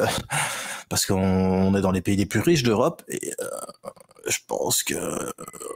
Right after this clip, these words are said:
l'inflation, elle fait commencer. Mais ça, c'est mon point de vue. Je sais pas ce que t'en penses, toi, Axel.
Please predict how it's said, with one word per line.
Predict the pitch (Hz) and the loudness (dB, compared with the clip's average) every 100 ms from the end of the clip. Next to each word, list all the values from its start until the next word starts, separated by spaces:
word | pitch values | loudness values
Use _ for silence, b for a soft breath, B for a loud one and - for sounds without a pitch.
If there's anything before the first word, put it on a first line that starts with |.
| - 101 | -8 -2
l'inflation, | 107 104 107 - 123 117 | 0 2 2 2 2 2
elle | 110 | 2
fait | - | 0
commencer. | 110 120 113 107 - 107 92 | 0 2 4 4 2 0 0
Mais | 107 | -2
ça, | 117 | 0
c'est | 117 | 2
mon | 107 107 | 2 2
point | 110 | 0
de | 110 | 0
vue. | 107 | 0
Je | |
sais | - | -2
pas | |
ce | 107 | -2
que | 107 | -2
t'en | 101 | 0
penses, | 107 104 | 0 -2
toi, | 107 | -2
Axel. | 98 | -4